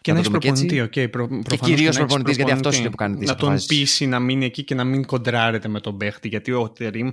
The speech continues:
Speaker 1: ουσιαστικά, όπως, όπως τον ξέρουμε ως προπονητή και όπως έδειξε μετά όταν πήγε στη Μίλαν και τσακωνόταν με τους παίχτες που λέγανε, που λέγε ο Πίρλο ότι ο τύπος δεν ξέρει να προπονεί, τι ήταν αυτό, τι είναι αυτό που μας φέρατε.
Speaker 2: Παρ' όλα αυτά, ο
Speaker 1: Αμ.
Speaker 2: Κώστα είχε πει ότι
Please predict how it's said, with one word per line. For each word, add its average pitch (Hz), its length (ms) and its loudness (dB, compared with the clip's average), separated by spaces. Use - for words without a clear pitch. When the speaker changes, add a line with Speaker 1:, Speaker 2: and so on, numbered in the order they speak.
Speaker 1:
ουσιαστικά, 117 600 -6
όπως, 110 360 -4
όπως 131 240 -4
τον 127 120 -4
ξέρουμε 123 360 0
ως 117 80 -2
προπονητή 113 680 -2
και - 100 -8
όπως 120 200 -2
έδειξε 123 300 -4
μετά 120 340 0
όταν 113 280 -2
πήγε 117 520 0
στη - 200 -4
Μίλαν 107 420 0
και 107 140 -8
τσακωνόταν 107 400 -6
με 104 80 -2
τους 107 160 -8
παίχτες - 420 -8
που - 80 -12
λέγανε, 104 420 -6
που - 120 -14
λέγε 101 200 -6
ο 95 60 -6
Πίρλο 104 480 -4
ότι 101 420 -4
ο 101 60 -10
τύπος 107 280 -6
δεν 107 80 -8
ξέρει 104 220 -4
να 104 100 -6
προπονεί, 104 340 -10
τι - 80 -10
ήταν 104 140 -6
αυτό, - 160 -16
τι - 80 -16
είναι 110 80 -4
αυτό 104 160 -10
που 101 80 -8
μας 98 160 -6
φέρατε. 107 440 -6
Speaker 2:
Παρ' 104 140 -2
όλα 127 100 2
αυτά, 117 120 4
ο - 40 4
Speaker 1:
Αμ. - 80 2
Speaker 2:
Κώστα 143 260 2
είχε 160 180 0
πει 180 200 0
ότι 107 680 2